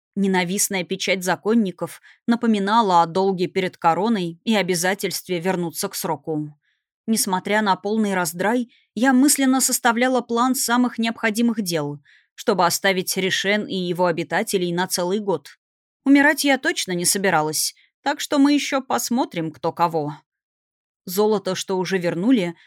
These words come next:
и, я уверена, на все сто ещё стрясёт Рис Аруш с Академии, хорошая страховка. Если я погибну, она поможет верным пожилым слугам не умереть с голоду и найти кров, чтобы прожить отмеренный судьбой срок достойно.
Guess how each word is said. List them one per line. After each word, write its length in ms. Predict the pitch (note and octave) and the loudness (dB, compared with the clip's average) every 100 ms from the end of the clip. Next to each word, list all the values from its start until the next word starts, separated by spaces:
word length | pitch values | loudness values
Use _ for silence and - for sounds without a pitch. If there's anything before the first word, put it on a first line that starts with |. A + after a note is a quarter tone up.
| _ _ | _ _
и, 80 | C#4 | 4
я 360 | D4 B3+ A3+ G#3 | 6 6 6 4
уверена, 420 | F#3 A3 A3+ G3+ | 4 4 4 2
на 140 | F#3+ | 0
все 220 | - A3 | 0 0
сто 420 | G3+ - G3+ A3 F3+ | 0 0 2 2 2
ещё 360 | A3+ G3+ - G#3+ | 0 0 0 -2
стрясёт 580 | - F#3+ - G#3+ G#3+ | 0 -2 -2 -2 -2
Рис 240 | G3 G#3 - | -2 -2 0
Аруш 300 | F3 G#3+ - | 2 0 -2
с 60 | |
Академии, 640 | G3+ E3+ E3 A3 C#4 A3+ G#3+ _ _ | -4 -4 -2 4 4 4 -2 _ _
хорошая 440 | - A#3+ C#4 - E3 | 0 0 0 -2 -4
страховка. 760 | - E3+ E3 D3+ - D#3+ D#3 _ _ _ - | -2 -4 -4 -8 -6 -6 -6 _ _ _ -8
Если 300 | F#3+ F#3+ G3 | -4 -2 -2
я 140 | F#3 | -2
погибну, 640 | F#3 D#3+ D#3 A#3+ G#3+ F3 - _ | 0 -2 0 -2 0 -2 -4 _
она 220 | A3 B3 | 2 2
поможет 500 | C4+ A#3+ A3+ A#3+ A#3+ | 4 2 2 0 -2
верным 420 | G3 G#3+ B3 A#3 G#3+ | -2 0 2 0 0
пожилым 400 | G#3+ A3+ A#3+ A3+ | -2 0 2 0
слугам 460 | - C4+ A#3+ A3+ | 0 0 2 4
не 100 | A3+ | 4
умереть 380 | A#3 A#3+ B3 G#3 | 4 4 2 -2
с 40 | |
голоду 440 | F#3 A#3 C4+ B3 B3 | -4 0 2 2 2
и 40 | |
найти 320 | A#3 A#3 - | 2 0 -4
кров, 440 | C4 G3+ D#3+ - - _ _ - | -6 -4 -6 -8 -20 _ _ -12
чтобы 320 | - G#3+ G3+ | -4 0 2
прожить 400 | F#3+ F3+ G3 G3 | 2 2 0 0
отмеренный 540 | F#3 G3 G3+ G3 F#3+ | -2 0 -2 0 -2
судьбой 500 | F3 F3+ D#3 E3 A#3 | -2 -4 -4 0 2
срок 360 | A3 - F3+ E3+ | 2 0 -2 -2
достойно. 760 | G3 - F3+ D#3 D3+ C#3+ D3 | -4 -2 -2 -2 -2 -4 -8